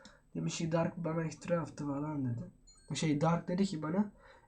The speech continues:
"E, bunlar yalan, yan hesap açıp atmıştır herhalde Quaresma," dedi. Baktım. Burada diyor ki,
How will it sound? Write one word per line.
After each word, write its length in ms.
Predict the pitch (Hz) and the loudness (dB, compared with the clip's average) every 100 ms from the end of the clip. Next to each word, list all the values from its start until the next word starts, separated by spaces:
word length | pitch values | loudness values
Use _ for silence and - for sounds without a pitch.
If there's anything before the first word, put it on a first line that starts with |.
| - | -4
"E, 300 | 147 139 143 | 2 4 4
bunlar 320 | 160 175 180 | 4 4 4
yalan, 340 | 170 170 196 170 | 6 6 6 6
yan 140 | 170 | 4
hesap 260 | 170 180 165 | 2 0 -2
açıp 240 | 147 - | -2 -2
atmıştır 540 | 151 - 147 - 147 | -2 -2 -6 -2 0
herhalde 300 | 135 131 131 | 2 2 2
Quaresma," 460 | 117 131 127 131 120 | 0 0 2 4 2
dedi. 160 | 147 202 - _ _ _ _ _ _ _ _ _ - | 0 -4 -10 _ _ _ _ _ _ _ _ _ -12
Baktım. 460 | 151 135 - 185 208 - _ _ _ _ _ _ _ _ - - _ 214 | -6 -6 -4 -4 -4 -8 _ _ _ _ _ _ _ _ -18 -18 _ -2
Burada 300 | 196 180 180 | 2 4 8
diyor 180 | 208 202 | 10 10
ki, 280 | 208 240 | 6 0